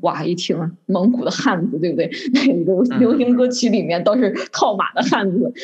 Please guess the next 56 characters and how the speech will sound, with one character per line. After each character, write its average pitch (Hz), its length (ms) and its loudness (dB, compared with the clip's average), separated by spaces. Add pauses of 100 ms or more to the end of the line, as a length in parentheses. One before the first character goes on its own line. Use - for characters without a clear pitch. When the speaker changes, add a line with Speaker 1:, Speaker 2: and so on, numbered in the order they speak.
(140)
Speaker 1:
<laughs> - 340 -10
这 370 120 2
种 226 120 2
一 262 140 4
听 330 180 0 (380)
就 285 100 4
是 277 120 2
阳 202 240 0
刚 233 240 2
之 240 180 0
气 - 260 -2
的 185 120 2
民 170 260 -2
族。 175 300 -2
Speaker 2:
是。 311 140 -6
Speaker 1:
然 247 300 0
后 - 200 0 (280)
比 202 60 -2
如 190 140 0
说 214 120 0
这 214 140 -4
个 170 320 -2
彝 214 340 0
族， 156 360 -4
我 165 120 0
不 180 120 0
太， 190 340 -2 (280)
我 185 120 0
不 180 80 4
太 220 180 0
知 196 200 -6
道 196 160 2
你， 156 260 -4
你 165 220 -2
会 196 200 0
不 185 140 2
会， 180 300 -2 (260)
你 170 160 -4
知 175 120 -4
不 185 60 0
知 190 80 2
道， 185 160 2
就 175 140 0
是 185 160 0
这 180 140 0
个 160 140 -2
我 143 120 -4
们 147 320 -4
当 180 240 -2
时 160 400 -4
这 156 80 -4
个 127 200 -2
开 180 280 -2
国 165 440 -2
这 165 100 -4
个 147 140 -2